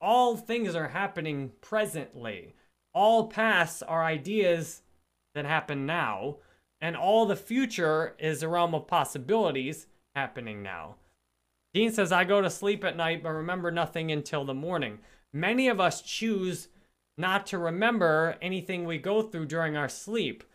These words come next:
For one, it's too much of a distraction, or it's too different to make it relatable. When I'm just coming out of my dream state sometimes,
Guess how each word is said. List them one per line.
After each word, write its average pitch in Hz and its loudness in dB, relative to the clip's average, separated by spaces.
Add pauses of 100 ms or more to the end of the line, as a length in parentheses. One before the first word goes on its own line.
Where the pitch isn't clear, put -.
(380)
For 185 0
one, 202 4
it's 170 -4
too 226 -4
much 190 -2
of 160 -2
a 160 -2
distraction, 156 -2
or 151 2
it's 143 -2
too 196 -4
different 151 0 (120)
to 156 -8
make 165 -4
it - -6
relatable. 147 -4 (300)
When 170 -2
I'm 233 4
just 247 -2
coming 214 2
out 214 4
of 190 0
my 160 0
dream 233 0
state 156 -2
sometimes, 135 -4